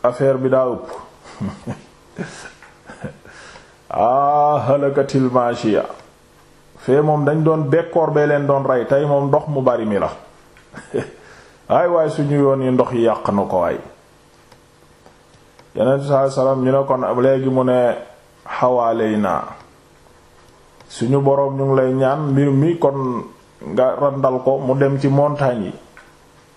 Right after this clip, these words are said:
ak doj yi. Ah, mu daldi ñaan ñu yóbbu ko ci doj yi kon. Ah. <laughs> Léegi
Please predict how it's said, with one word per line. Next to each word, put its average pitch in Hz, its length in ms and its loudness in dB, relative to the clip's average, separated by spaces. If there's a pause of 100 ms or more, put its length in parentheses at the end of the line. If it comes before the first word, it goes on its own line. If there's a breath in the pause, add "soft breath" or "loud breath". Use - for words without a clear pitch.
(340)
ak 120 140 0 (140)
doj 127 220 2
yi. 120 200 -2 (2750)
Ah, 143 300 2 (260)
mu 127 160 2
daldi 139 320 0
ñaan 135 280 0
ñu 135 80 2
yóbbu 131 300 0
ko 131 120 0
ci 135 140 0
doj 131 240 0
yi 127 140 0
kon. 131 200 -2 (2250)
Ah. 120 380 -2 (640 loud breath)
<laughs> 220 100 -6 (2250 loud breath)
Léegi 131 600 2